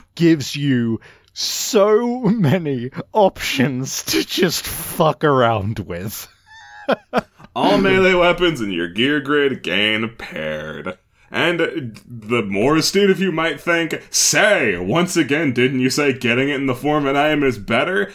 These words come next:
Speaker 2: And yeah, War Paint, which I believe is what it's called, War Paint?
Speaker 1: Y-, uh, I believe so. Blood
Speaker 2: Yeah.
Speaker 1: Paint, Blood Paint.
Speaker 2: Blood
Speaker 1: Blood
Speaker 2: Paint,
Speaker 1: Paint.
Speaker 2: that's it. Yeah, Blood Paint does allow you to emulate this, but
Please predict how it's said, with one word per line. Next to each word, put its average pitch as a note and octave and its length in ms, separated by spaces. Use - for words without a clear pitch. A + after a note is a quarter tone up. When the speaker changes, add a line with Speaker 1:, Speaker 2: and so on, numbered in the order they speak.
Speaker 2:
And A3+ 240
yeah, F3 540
War G#3 340
Paint, G#3+ 440
which C3+ 160
I B2+ 60
believe A#2 300
is A2 80
what A#2+ 140
it's A#2 80
called, C3+ 240
War B2+ 180
Paint? D3+ 440
Speaker 1:
Y-, B2+ 160
uh, A2+ 400
I A#2 80
believe C3 260
so. D#2+ 200
Blood D#3+ 240
Speaker 2:
Yeah. B2 140
Speaker 1:
Paint, - 140
Blood D#3+ 220
Paint. D#2 300
Speaker 2:
Blood F#3+ 220
Speaker 1:
Blood D#3 100
Speaker 2:
Paint, C3+ 140
Speaker 1:
Paint. G#2 100
Speaker 2:
that's A#2 300
it. F2+ 200
Yeah, C3 160
Blood G#3+ 300
Paint A3 280
does E3+ 260
allow E3 240
you E3 200
to C#3 160
emulate C#3 540
this, G2+ 480
but D#4 480